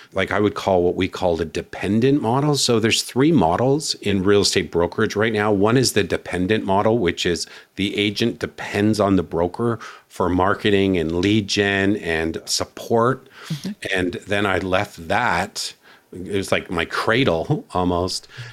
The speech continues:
Speaker 1: to get to Remax, where it's like, you're already a top producer. You don't really need any support and help. And now you can get to keep most of your money. And so that was what we call the independent model, which is you've already arrived. Just go do it. We're gonna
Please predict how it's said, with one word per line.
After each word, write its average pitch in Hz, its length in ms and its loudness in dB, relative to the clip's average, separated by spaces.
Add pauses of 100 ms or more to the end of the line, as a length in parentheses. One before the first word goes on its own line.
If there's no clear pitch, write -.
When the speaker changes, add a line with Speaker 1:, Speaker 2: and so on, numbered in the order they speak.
(100)
Speaker 1:
to 107 140 0
get 95 380 -2
to 87 260 2
Remax, 95 680 2
where 95 300 4
it's 87 180 -2
like, 95 220 -2
you're 107 160 2
already 123 380 4
a 92 80 2
top - 260 -4
producer. 82 420 -2
You 92 200 0
don't 139 160 0
really 85 260 0
need 120 240 0
any 78 220 -4
support - 420 -8
and - 80 -20
help. 98 340 -6 (360)
And 92 160 0
now 98 140 2
you 95 200 4
can 98 100 2
get 95 220 -2
to - 80 -8
keep - 240 -8
most 92 300 -2
of 82 100 -8
your 82 140 -4
money. 101 460 2 (380)
And 90 520 0
so 90 480 0
that 104 260 -2
was 95 160 0
what 90 140 -2
we 90 100 -2
call 92 240 0
the 82 240 -8
independent 135 680 2
model, 156 400 2
which 90 180 0
is 87 320 -2
you've 92 180 -2
already 117 300 4
arrived. 90 640 2 (400)
Just - 220 0
go 90 160 4
do 98 240 2
it. 131 160 0
We're 95 180 4
gonna 92 160 2